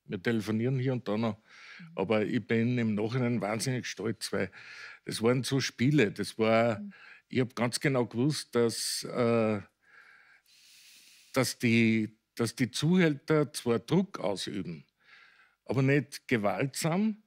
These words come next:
Speaker 1: sondern Psychologie. Also mit Psychologie, nicht? Also sie machen, heute ist schön im Sommer, jetzt machen wir zuerst einmal einen Grillabend, bis die ersten Kunden kommen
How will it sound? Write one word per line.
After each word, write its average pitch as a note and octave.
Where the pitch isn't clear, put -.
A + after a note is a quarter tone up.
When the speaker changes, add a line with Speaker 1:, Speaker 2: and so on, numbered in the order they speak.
Speaker 1:
sondern C3
Psychologie. A2+
Also F#2+
mit A2+
Psychologie, G2+
nicht? A#2
Also F2+
sie -
machen, F#2+
heute F2+
ist -
schön C#3
im G#2+
Sommer, B2+
jetzt F#2
machen F#2
wir G#2+
zuerst -
einmal G#2
einen A2
Grillabend, A#2+
bis A2
die A2
ersten G#2+
Kunden D#3
kommen C3